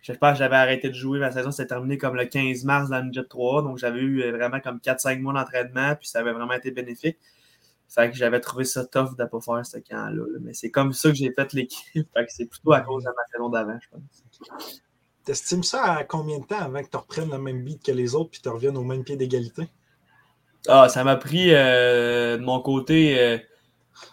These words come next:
Speaker 1: je dirais jusqu'à après Noël, là, euh, <clears throat> ça a été une adaptation au début. Puis, tu sais, aussi, des fois, je jouais pas tous les matchs. C'est sûr qu'il y avait des joueurs de mon âge, exemple, Hervé Pinard, euh,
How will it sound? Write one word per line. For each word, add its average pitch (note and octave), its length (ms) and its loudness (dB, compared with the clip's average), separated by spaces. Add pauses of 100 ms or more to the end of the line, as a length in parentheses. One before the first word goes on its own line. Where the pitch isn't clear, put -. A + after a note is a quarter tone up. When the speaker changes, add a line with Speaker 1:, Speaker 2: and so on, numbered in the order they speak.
(200)
Speaker 1:
je B2 100 -14
dirais C3 340 0
jusqu'à C3 280 4
après B2+ 240 0
Noël, C3+ 360 4
là, C#3 200 2
euh, A2+ 600 -2 (100)
<clears throat> - 580 -2
ça C3+ 160 -2
a - 20 -2
été C3 120 -4
une C#3 60 0
adaptation C3+ 520 2
au D3 60 -2
début. C#3+ 440 -2
Puis, D#3 140 -8
tu - 60 -8
sais, D3+ 120 0
aussi, C#3+ 320 -2
des C#3+ 160 0
fois, C#3+ 220 0
je C3+ 60 -4
jouais C3+ 160 -2
pas C#3+ 120 0
tous C#3 180 -6
les C3+ 160 0
matchs. C#3+ 340 0
C'est C3 100 -6
sûr D3 160 -4
qu'il D3 100 -4
y C#3+ 40 0
avait C3 180 -2
des C3 260 0
joueurs C#3+ 220 4
de C#3+ 80 2
mon C3+ 240 -2
âge, C#3 300 0
exemple, C3 440 -6
Hervé B2+ 320 -2
Pinard, C3 520 -2
euh, A#2+ 200 -2